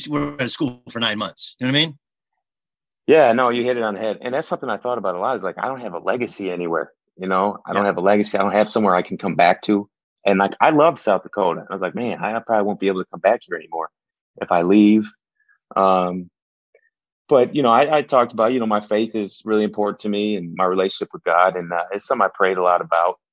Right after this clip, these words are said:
Speaker 2: And sometimes, you know, for most people call it that gut feeling. You know, I believe it's, it's the Holy Spirit. And I just felt like I had to, I had to go. And once Smith got the job at Utah State,
Speaker 1: It's a
Speaker 2: I kinda
Speaker 1: sign.
Speaker 2: knew, it was like, "All right, I probably gotta,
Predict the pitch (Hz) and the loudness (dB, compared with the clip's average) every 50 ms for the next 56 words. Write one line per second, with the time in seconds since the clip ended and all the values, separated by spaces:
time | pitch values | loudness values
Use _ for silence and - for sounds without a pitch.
0 | _ _ - 92 92 90 90 87 85 82 - _ _ _ _ _ _ _ _ _ | _ _ -12 -8 -6 -4 -4 -6 -6 -10 -14 _ _ _ _ _ _ _ _ _
1 | _ _ _ _ _ _ _ _ _ _ _ _ _ _ _ - - 185 - - | _ _ _ _ _ _ _ _ _ _ _ _ _ _ _ -12 -10 -10 -4 -2
2 | 196 180 170 151 135 147 - 147 147 135 135 - 151 143 127 120 117 _ _ - | -2 0 0 -2 -4 -6 -2 0 0 0 2 4 4 4 4 4 2 _ _ -6
3 | 135 143 156 - - 160 127 120 - - 127 123 - - 101 90 87 107 117 113 | -4 -4 -4 -2 -4 -4 -4 -2 0 2 2 2 2 2 -2 -2 2 2 2 2
4 | - - 139 135 135 135 131 131 _ _ _ _ _ _ _ _ _ 104 104 98 | 2 -2 -4 -4 -4 -6 -8 -12 _ _ _ _ _ _ _ _ _ -10 -6 -2
5 | 98 110 117 120 120 117 110 104 104 - - 98 98 - 107 92 107 107 104 98 | -2 -2 -2 -2 -2 -2 -2 -4 -6 -10 -12 -12 -8 -8 -6 -4 -4 -4 -6 -6
6 | - - 107 104 107 113 113 _ _ - 101 101 113 120 - - 117 107 90 101 | -8 -4 -2 -2 -2 -2 -4 _ _ -8 -4 -4 -4 -4 -2 -2 -2 0 2 0
7 | 95 87 - _ _ _ _ _ _ _ _ _ - - - 101 101 92 90 95 | -2 -2 -4 _ _ _ _ _ _ _ _ _ -14 -12 -8 -8 -8 -6 -6 -8
8 | 92 - _ - - - 101 92 87 85 82 92 87 80 76 - _ _ _ _ | -8 -10 _ -18 -12 -8 -8 -8 -8 -6 -4 -2 -2 -2 -2 -6 _ _ _ _
9 | - 95 92 92 87 - - 147 160 - - - - 123 131 131 131 - 123 107 | -6 -6 -6 -6 -6 -4 -2 -2 -2 -2 -4 -2 0 0 0 0 2 2 2 2
10 | - 98 85 104 104 101 104 98 92 90 104 107 - 101 87 - - - 98 95 | 2 -2 -2 2 2 2 2 2 -2 -8 -8 -8 -6 -6 -6 -6 -6 -8 -6 -6
11 | 98 98 _ _ _ _ _ _ _ 110 98 - - 120 104 95 90 87 90 98 | -6 -8 _ _ _ _ _ _ _ -14 -12 -10 -8 -8 -8 -8 -8 -8 -6 -6
12 | 95 95 87 85 82 82 87 87 87 87 78 73 - _ _ _ _ _ - 92 | -4 -4 -4 -6 -6 -4 -2 0 0 0 -2 -2 -8 _ _ _ _ _ -10 -10
13 | - - 107 95 92 87 87 87 82 82 80 | -8 -2 0 0 0 0 -2 -4 -4 -4 -8